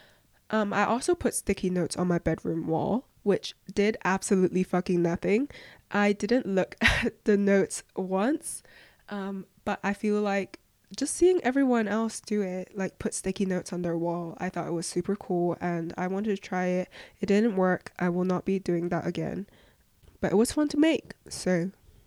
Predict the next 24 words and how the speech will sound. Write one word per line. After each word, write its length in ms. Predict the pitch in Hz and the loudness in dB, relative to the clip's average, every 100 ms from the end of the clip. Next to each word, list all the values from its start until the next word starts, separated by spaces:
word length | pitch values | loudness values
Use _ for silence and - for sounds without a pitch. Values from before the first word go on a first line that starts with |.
| _ _ 214 | _ _ -4
Also, 240 | 240 403 | 4 4
sorry 340 | 392 196 190 | 6 4 4
for 160 | 220 185 | 4 2
my 120 | 180 | 2
really 280 | 170 170 165 | 2 2 0
croaky 320 | - 165 190 | 0 0 0
voice. 380 | 185 156 180 - - - - - - | 0 0 0 -2 -12 -16 -18 -14 -2
I 100 | 190 | 0
usually 380 | 190 240 262 | 0 2 2
don't 240 | 285 196 - | 4 2 -2
sound 200 | 165 165 | -4 -2
like 140 | 190 | -2
this, 300 | 240 262 - _ - _ _ - | -2 -4 -8 _ -20 _ _ -4
but 300 | 185 - - - | -4 -2 -8 -2
I 160 | 190 | 0
have 340 | 208 226 214 - | 0 -2 -4 -4
had 240 | 196 185 | -8 -6
the 80 | 185 | -8
flu 360 | - 175 190 | -4 2 4
for 160 | 214 202 | 4 2
the 80 | 190 | 0
past 280 | - 180 - | 0 -2 0
few 140 | 185 | 0
days, 340 | 170 180 254 | 2 2 0